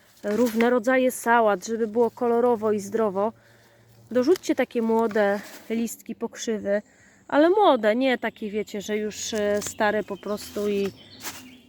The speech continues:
tylko musi to być świeże. I dorzućcie do tej właśnie sałatki takie właśnie młode listki pokrzywy. Nikt tego nawet nie poczuje, a zdrowie nieopisane.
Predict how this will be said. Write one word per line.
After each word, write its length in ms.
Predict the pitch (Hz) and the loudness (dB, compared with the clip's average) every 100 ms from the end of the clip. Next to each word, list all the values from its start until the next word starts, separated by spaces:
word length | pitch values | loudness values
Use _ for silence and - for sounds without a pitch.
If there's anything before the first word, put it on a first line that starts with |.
| - | -6
tylko 220 | 285 - | -6 0
musi 240 | 294 285 294 | 0 0 2
to 120 | 277 | 2
być 180 | 247 - | 0 -6
świeże. 480 | - 214 185 190 226 - - _ _ _ - _ - | 0 0 2 -2 -4 -10 -20 _ _ _ -20 _ -10
I 60 | |
dorzućcie 460 | 269 320 302 - 262 | 0 2 2 -2 -4
do 120 | 226 | -2
tej 160 | 220 214 | 0 -2
właśnie 320 | 214 202 208 | -2 -4 -8
sałatki 760 | - 220 220 233 - 233 233 - - - - - - - - - - - - - - - - | -2 0 0 -2 -4 -2 -2 -6 -20 -20 -16 -16 -16 -20 -20 -20 -20 -18 -14 -14 -14 -12 -2
takie 280 | 202 220 | 0 0
właśnie 360 | 196 208 - 226 | -2 -2 -2 0
młode 300 | 220 226 208 | 2 2 2
listki 380 | 214 214 - 196 | 0 -4 -10 -10
pokrzywy. 600 | 202 - - 220 202 214 - _ _ _ - - - - _ _ _ - - - | -10 -8 -4 -2 0 -2 -4 _ _ _ -20 -20 -20 -20 _ _ _ -20 -18 -10
Nikt 200 | 247 240 | -6 -4
tego 200 | - 226 | -4 -2
nawet 340 | 226 233 226 - | 0 0 -4 -4
nie 100 | 233 | -4
poczuje, 460 | - - 262 233 - | -4 -2 2 4 2
a 100 | 214 | -2
zdrowie 600 | 196 214 226 208 208 208 - _ _ | -8 -2 -2 2 0 0 -6 _ _
nieopisane. 800 | 220 214 214 240 202 220 190 190 | -8 -6 -6 -8 -6 -4 -2 -4